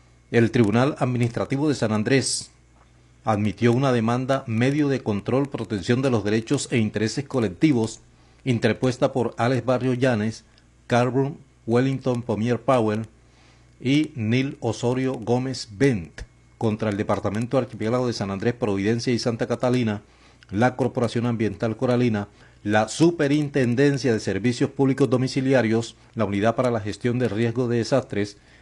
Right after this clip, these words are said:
Defensoría del Pueblo Regional San Andrés, Aguas de San Andrés,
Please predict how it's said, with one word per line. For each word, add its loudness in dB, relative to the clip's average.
Defensoría 2
del 0
Pueblo 0
Regional -2
San 0
Andrés, 2
Aguas 6
de 0
San -2
Andrés, 2